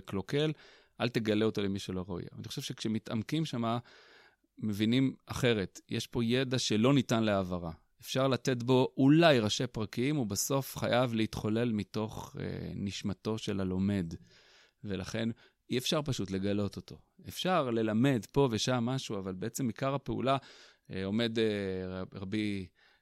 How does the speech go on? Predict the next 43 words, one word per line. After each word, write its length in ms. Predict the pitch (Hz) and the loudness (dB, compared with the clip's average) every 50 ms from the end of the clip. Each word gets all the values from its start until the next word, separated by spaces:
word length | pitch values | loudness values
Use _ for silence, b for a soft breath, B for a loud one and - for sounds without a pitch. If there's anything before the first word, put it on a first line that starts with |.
| b - - | b -16 -12
אה, 220 | 98 95 90 92 | -8 -6 -6 -4
אלעזר 320 | 92 95 98 95 107 110 | -4 -4 -2 0 0 0
ברבי 300 | 104 110 104 101 98 110 | 0 0 -2 -2 0 0
ירח 320 | 110 107 107 110 104 - - | 0 2 2 0 0 -2 -6
לפני 220 | 98 - 110 104 | -8 -6 -6 -6
רבי 180 | 95 92 92 101 | -4 -4 -4 -4
יוחנן 260 | 92 - - 98 98 | -4 -4 -4 -4 -4
בן 60 | 95 | -4
זכאי, 260 | 90 87 87 - 95 | -4 -6 -6 -8 -6
ואומר, 240 | 87 90 90 104 117 | -6 -4 -2 -2 -2
"הרשה 460 | 120 120 110 101 - - - 156 160 | -2 -2 -2 -2 -2 0 2 4 4
לי 120 | 170 165 151 | 4 4 4
לומר 280 | 135 117 123 135 147 | 4 4 6 6 6
לך 180 | 151 143 - - | 6 4 4 2
דבר 260 | 110 110 110 123 127 | 0 2 4 2 2
אחד 200 | 135 - 123 - | 2 2 -2 -2
שלמדתי 520 | - 120 110 110 107 113 117 120 - - 98 | 0 0 2 2 2 2 0 0 -2 -4 -6
ממך." 220 | 90 87 - - | -6 -6 -8 -8
עכשיו, 280 | 87 85 - - 113 101 | -10 -10 -8 -8 -8 -4
ברור 260 | 101 110 117 143 156 | -4 -2 -2 0 0
מהגמרא 280 | 156 131 120 120 117 | -2 -2 -2 -2 -2
שהוא 180 | 117 - 117 110 | 0 2 2 4
לא 120 | 120 123 | 4 4
למד 260 | 131 123 110 107 104 101 | 4 4 2 2 0 -2
את 100 | 95 92 | -2 -2
זה 100 | 95 92 | -4 -4
ממנו. 400 | 90 90 87 85 82 82 80 85 - - | -4 -4 -4 -6 -8 -8 -10 -12 -14 -12
הרבי, 380 | - 98 98 101 107 113 110 107 | -10 -8 -8 -4 -2 -2 -2 -2
רבי 340 | 101 104 104 104 101 98 | -2 -4 -4 -4 -4 -4
יוחנן 360 | 107 110 - 113 107 110 101 101 | -4 -4 -4 -4 -4 -4 -4 -4
בן 60 | 104 | -4
זכאי 440 | 95 92 92 - - 123 117 104 98 B B B B B B B | -6 -6 -8 -6 -4 -2 -2 -2 -4 B B B B B B B
לא 240 | - 98 117 139 147 | 4 8 8 10 10
לימד 340 | 147 135 127 120 113 95 95 | 10 8 6 6 4 2 0
את 80 | 92 92 | -4 -6
מעשה 340 | 90 - 87 92 - - 98 | -8 -10 -10 -10 -8 -6 -4
מרכבה, 400 | 98 98 87 - 101 95 101 98 | -6 -6 -6 -8 -6 -4 -4 -4
הוא 140 | 95 90 | -2 -2
אומר 240 | 90 98 110 120 120 | -2 -2 -2 -2 -2
לו. 140 | 104 87 80 - B B B B B B B B B B B - | -2 -4 -6 -10 B B B B B B B B B B B -10
הוא 80 | 98 | -10
מתכוון 400 | 92 - - 123 120 131 156 156 | -10 -6 -4 -2 0 0 0 0
להגיד, 500 | 156 151 135 123 160 175 175 170 151 139 | 2 0 0 0 0 0 0 -2 -2 -6